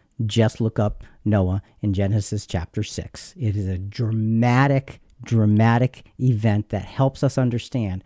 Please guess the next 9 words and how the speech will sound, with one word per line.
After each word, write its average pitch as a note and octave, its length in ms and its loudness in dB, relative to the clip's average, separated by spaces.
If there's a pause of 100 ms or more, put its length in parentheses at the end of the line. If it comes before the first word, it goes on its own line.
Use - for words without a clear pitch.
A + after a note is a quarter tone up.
(240)
faith - 480 -2
provokes F#2+ 480 -2
action. - 420 -10 (420)
That C#3+ 220 2
brings E3 240 4
us D3 320 0 (260)
to C#3 240 0
Abraham. F#2+ 460 0 (440)
Now, A2+ 240 0